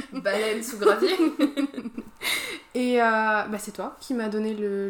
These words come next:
Speaker 2: le filon parce que tu avais une connaissance qui avait
Speaker 1: C'est
Speaker 2: déjà
Speaker 1: vrai.
Speaker 2: publié dans cette
Speaker 1: Marie.
Speaker 2: maison d'édition.
Speaker 1: Oui,
Speaker 2: Voilà.
Speaker 1: oui, oui.
Speaker 2: Et, euh, je leur ai écrit, je leur ai envoyé mon manuscrit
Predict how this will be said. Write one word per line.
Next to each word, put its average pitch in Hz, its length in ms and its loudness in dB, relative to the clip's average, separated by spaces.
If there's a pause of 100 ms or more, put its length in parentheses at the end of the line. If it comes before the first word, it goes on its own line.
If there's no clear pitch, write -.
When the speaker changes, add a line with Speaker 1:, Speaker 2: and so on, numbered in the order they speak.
Speaker 2:
le 202 60 -6
filon 233 320 -6
parce 240 200 -10
que 208 180 -6
tu 202 200 -12
avais 202 160 -4
une 202 100 -2
connaissance 294 460 0
qui 269 80 -4
avait 214 180 0
Speaker 1:
C'est 269 80 0
Speaker 2:
déjà 294 220 2
Speaker 1:
vrai. 269 80 -2
Speaker 2:
publié 247 400 -2
dans 240 160 -6
cette 202 100 -2
Speaker 1:
Marie. 202 140 -2
Speaker 2:
maison 277 200 -2
d'édition. 208 400 -4
Speaker 1:
Oui, 208 160 -6 (100)
Speaker 2:
Voilà. 196 220 -2
Speaker 1:
oui, 185 100 -6
oui. - 40 -14 (720)
Speaker 2:
Et, 220 260 2
euh, 208 520 2
je 208 100 -4
leur 247 160 2
ai 254 140 2
écrit, 233 500 -2
je 277 60 -2
leur 214 100 0
ai 196 60 -4
envoyé 208 260 -2
mon 247 140 0
manuscrit 196 800 -6